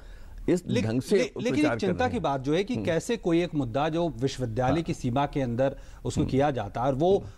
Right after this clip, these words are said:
Speaker 2: वहां से बाहर निकल राज-, अ, निकलकर राजनीतिक दलों तक पहुंचता है और फिर इस तरह का उसका स्वरूप होता है
Speaker 1: देखिए,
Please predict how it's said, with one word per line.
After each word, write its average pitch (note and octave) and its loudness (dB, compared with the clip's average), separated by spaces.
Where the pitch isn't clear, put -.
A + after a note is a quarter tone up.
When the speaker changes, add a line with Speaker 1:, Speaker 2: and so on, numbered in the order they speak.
Speaker 2:
वहां E3 2
से A3 0
बाहर C#3+ 0
निकल F#3+ -2
राज-, D#3 0
अ, D3 0
निकलकर E3+ 0
राजनीतिक C3+ 0
दलों B2 2
तक F3 -2
पहुंचता E3+ 0
है G#3 4
और G3+ 2
फिर G3+ -2
इस F3 -2
तरह G3+ 2
का A3 -2
उसका G#3 0
स्वरूप E3 0
होता F#3+ 2
है F#3+ 4
Speaker 1:
देखिए, E3+ 0